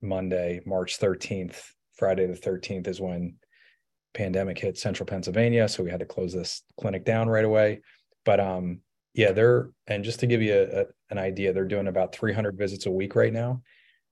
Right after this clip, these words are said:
Um, but yeah, you can see emails sent. I went to July one of twenty twenty-two to present day. Um, open rate there across the board is thirty-three percent. So you can see a little bit higher in some months versus others. Um, we've also,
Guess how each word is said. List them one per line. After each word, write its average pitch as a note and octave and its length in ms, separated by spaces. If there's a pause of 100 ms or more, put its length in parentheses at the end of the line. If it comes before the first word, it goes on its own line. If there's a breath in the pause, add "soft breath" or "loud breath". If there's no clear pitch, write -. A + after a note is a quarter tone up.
Um, G2 440 (140)
but G2+ 240 (260)
yeah, F#2+ 220 (180)
you - 160
can G#2 100
see G#2+ 320
emails A#2 300
sent. A2 580
I G#2+ 100
went G2+ 240
to G#2 140
July F#2+ 440
one F#2+ 340
of F2+ 100
twenty F#2+ 300
twenty-two G#2+ 640
to F#2+ 160
present F#2 400
day. G2+ 380 (760 soft breath)
Um, G2 380
open A2 280
rate G2+ 240
there G2+ 360
across G2+ 460
the F#2+ 60
board F#2+ 300
is F2+ 140
thirty-three G2+ 480
percent. G#2 560
So - 100
you F2+ 120
can F#2+ 120
see F#2 380 (100)
a - 60 (160)
little G2+ 120
bit F#2 120
higher G#2+ 260
in G2+ 80
some G#2 240
months G2 280
versus F#2+ 360
others. G2+ 480 (640 soft breath)
Um, F#2+ 300
we've G2+ 180
also, F#2+ 380